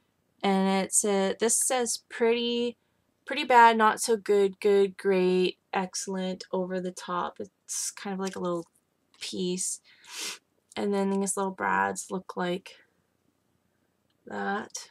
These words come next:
Kinda looks like an ampersand. And then this green one. And then this kinda, like, um, arrow looking compass one. And then this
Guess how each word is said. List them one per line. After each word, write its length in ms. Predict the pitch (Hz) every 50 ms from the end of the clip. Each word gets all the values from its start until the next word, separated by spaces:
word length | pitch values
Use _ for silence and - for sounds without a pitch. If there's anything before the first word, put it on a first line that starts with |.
| _ -
Kinda 180 | - 208 202
looks 200 | 196 190 - -
like 100 | 202 196
an 100 | 196 202 -
ampersand. 880 | - 165 175 190 - 214 208 196 - 226 208 208 208 214 214 214 226 - - _ _ _ _ _ _ _ - - - _ _ _ _ _ _ _ -
And 100 | - 208
then 200 | 214 208 220 -
this 260 | - - - - -
green 500 | - - - - 226 220 220 214 214 208
one. 580 | 208 208 208 208 208 208 208 208 220 226 226 220 _ _ _ _ _ _ - - - - - - _ _ _ _ _ _ _ _ _ _ _ _ _ _ _ _ _ _ _ _ _ _ _ _ _ _ -
And 720 | 220 202 190 185 185 185 180 180 180 180 180 180 180 190 -
then 200 | - - - -
this 220 | - - 202 190 -
kinda, 380 | - - 208 196 190 190 185
like, 540 | 190 - - - - - - - - - - _ _ _ _ _ _ _ _ _ _ _ _ _ _ _ _ _ _ _ _ _ _ _ -
um, 400 | 196 196 185 185 180 180 190 - -
arrow 360 | - 196 190 196 196 196 196 196
looking 420 | 196 196 196 - - 190 185 185
compass 460 | - - 190 196 - 220 208 - -
one. 420 | 233 220 220 226 220 220 226 226 - _ _ - - _ _ _ _ _ _ _ _ _ - - - - _ _ _ _ _ _ _ _ _ _ -
And 500 | 202 202 196 196 196 196 196 202 208 220
then 360 | - - - - - - -
this 440 | - - - - - - - -